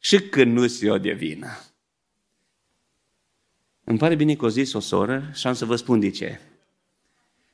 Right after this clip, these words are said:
Pentru că în nou, eu zic așa un procentaj acum mare, în cele mai multe cazuri,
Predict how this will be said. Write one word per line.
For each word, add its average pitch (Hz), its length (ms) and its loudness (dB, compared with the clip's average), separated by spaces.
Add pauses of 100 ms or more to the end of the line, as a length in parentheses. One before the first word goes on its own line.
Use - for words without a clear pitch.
(120)
Pentru 180 320 4
că 127 420 -2 (640)
în 123 200 6
nou, 185 380 0 (340)
eu 110 140 0
zic 117 180 -4
așa 117 200 -2
un 110 80 -2
procentaj 110 460 -2
acum 104 280 -4
mare, 87 360 -8 (480)
în 117 260 4
cele 226 300 2
mai 175 220 0
multe 151 400 0
cazuri, 117 720 -2